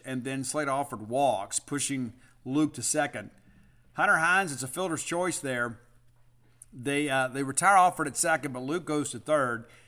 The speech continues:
And then Bryce Chance, a guy that just won't go away.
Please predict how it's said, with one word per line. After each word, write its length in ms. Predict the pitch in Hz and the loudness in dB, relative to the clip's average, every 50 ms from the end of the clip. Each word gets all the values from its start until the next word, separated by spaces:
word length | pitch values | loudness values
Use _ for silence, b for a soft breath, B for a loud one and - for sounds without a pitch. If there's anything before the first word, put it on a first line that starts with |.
| b b b b b b | b b b b b b
And 140 | - 139 170 | -8 -6 -4
then 80 | 180 | -2
Bryce 320 | 156 165 175 190 214 190 - | 0 2 4 4 4 2 0
Chance, 520 | - - 202 208 226 208 139 - - - | -2 -2 -2 0 0 -2 -4 -6 -8 -10
a 60 | 139 | -4
guy 180 | 135 151 180 208 | 0 2 4 4
that 100 | 220 185 | 2 0
just 160 | 185 156 - | -2 -4 -2
won't 180 | 175 208 202 151 | -2 -2 -2 -2
go 160 | 147 170 185 | -2 -2 -2
away. 440 | 180 151 139 151 175 196 170 120 | -2 0 0 0 0 0 -2 -6